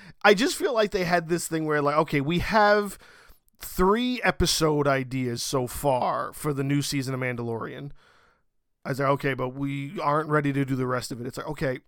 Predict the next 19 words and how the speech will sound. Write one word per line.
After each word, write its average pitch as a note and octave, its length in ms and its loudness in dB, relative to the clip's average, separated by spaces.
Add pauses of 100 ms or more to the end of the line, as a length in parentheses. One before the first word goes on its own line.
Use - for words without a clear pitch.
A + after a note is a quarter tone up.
(120)
what D#3 440 2
about C#3 1080 4 (500)
we D3+ 160 -4
do C#3 180 -2
the B2 120 -4
Boba E3 420 6
Fett - 240 -8
show?" - 420 -14
It's - 100 -18
like, - 120 -14
"Okay, D3+ 240 -2
how C#3+ 160 2
many D#3 220 2
ideas C#3+ 320 2
do C#3+ 80 -4
we C3+ 80 -2
have C3+ 140 -4
for C3 100 -8
that?" A#2+ 260 -10